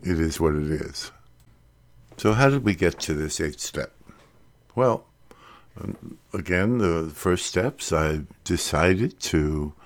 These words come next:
try my best to let God run my life.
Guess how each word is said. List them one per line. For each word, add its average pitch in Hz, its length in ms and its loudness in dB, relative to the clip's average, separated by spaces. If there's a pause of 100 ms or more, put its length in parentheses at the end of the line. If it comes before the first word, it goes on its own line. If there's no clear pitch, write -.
(420)
try 85 300 2
my 110 200 4
best 90 420 0
to 80 120 0
let 78 300 0
God 87 420 2
run 80 220 0
my 78 180 -4
life. - 520 -8